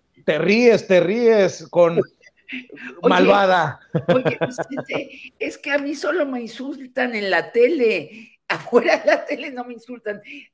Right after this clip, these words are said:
Speaker 2: Eh, es, debería ser al revés, ¿no?
Speaker 1: ¿Cómo ves a esta Denise Dresser, eh, mi querida Sabina Berman? ¿A ti te tocó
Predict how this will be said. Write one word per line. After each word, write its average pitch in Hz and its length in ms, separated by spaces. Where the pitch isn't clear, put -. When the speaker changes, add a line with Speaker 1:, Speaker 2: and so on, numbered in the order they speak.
Speaker 2:
Eh, 185 320
es, 170 240
debería 208 340
ser 247 180
al 240 120
revés, 180 420
¿no? 160 280
Speaker 1:
¿Cómo 262 280
ves 208 180
a 190 80
esta 180 180
Denise 160 340
Dresser, 156 520
eh, 147 760
mi 143 160
querida 151 800
Sabina 156 360
Berman? 160 260
¿A 143 80
ti 190 100
te 202 120
tocó 185 580